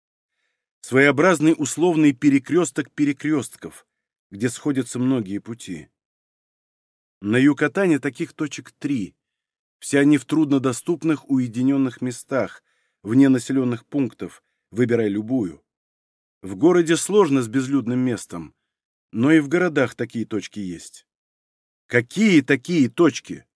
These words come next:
Не знаю, Антонио. Об этом лучше спросить саму Аллу.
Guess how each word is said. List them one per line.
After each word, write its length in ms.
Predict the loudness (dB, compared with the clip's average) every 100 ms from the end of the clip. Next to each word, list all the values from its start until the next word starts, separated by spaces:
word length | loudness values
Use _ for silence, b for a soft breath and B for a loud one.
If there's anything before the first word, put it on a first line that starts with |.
| _ _ _ _ _ _ _
Не 200 | -4 -4
знаю, 400 | -2 -4 -4 -4
Антонио. 500 | -8 -12 -14 -16 -20 _ _ _ _ _ _ _
Об 160 | -2 -2
этом 260 | 2 4
лучше 260 | 2 0 -8
спросить 440 | -6 -6 -4 -4
саму 340 | -4 -6 -6 -8
Аллу. 440 | -10 -10 -12 -18